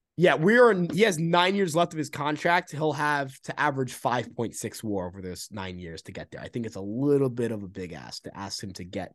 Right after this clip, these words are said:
past Ripken. I wouldn't bet on it, but I don't think it's out of the realm of possibility here. Um, you know, projections, they don't like his bat as much, but, like, Zips, I think, is the one that's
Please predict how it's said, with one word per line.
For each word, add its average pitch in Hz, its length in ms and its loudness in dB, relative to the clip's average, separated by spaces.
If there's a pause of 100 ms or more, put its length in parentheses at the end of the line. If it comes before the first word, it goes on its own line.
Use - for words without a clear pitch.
past 120 480 -4
Ripken. 156 340 0
I 156 100 4
wouldn't 175 320 4
bet 139 140 0
on 160 120 0
it, 190 160 -4 (320)
but 180 120 6
I 170 40 8
don't 165 160 4
think 160 140 2
it's 151 100 0
out 143 100 4
of 131 60 0
the 127 60 -4
realm 127 160 -2
of 113 100 -8
possibility 113 580 -4
here. 95 220 -10 (420)
Um, 123 460 2 (220)
you 165 100 6
know, 175 100 8
projections, 170 800 0 (240)
they 165 100 6
don't 180 160 4
like 151 200 2
his 127 160 -2
bat 127 320 0
as 131 280 -2
much, 175 360 0
but, 135 260 2 (240)
like, 135 160 0
Zips, 151 360 2
I 151 40 4
think, 156 160 0
is 139 120 2
the 147 80 2
one 135 180 2
that's 123 220 -4